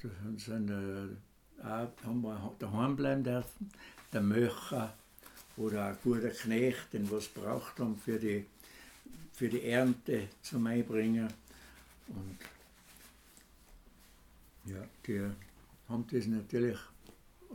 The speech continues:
Speaker 1: gleich einmal überrissen, wenn da ein,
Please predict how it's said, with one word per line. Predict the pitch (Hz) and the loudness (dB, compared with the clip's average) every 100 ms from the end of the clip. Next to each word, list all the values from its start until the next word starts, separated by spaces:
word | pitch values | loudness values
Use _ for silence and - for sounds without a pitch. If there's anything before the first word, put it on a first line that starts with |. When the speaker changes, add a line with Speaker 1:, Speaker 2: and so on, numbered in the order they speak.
| - | -4
Speaker 1:
gleich | 123 127 | 2 4
einmal | 123 117 | 4 4
überrissen, | 120 117 110 143 - 123 110 | 4 4 4 2 2 0 0
wenn | 117 104 | 0 0
da | 113 120 127 - - - - - | 0 0 -2 -10 -18 -20 -20 -6
ein, | 113 127 131 | -2 -2 -2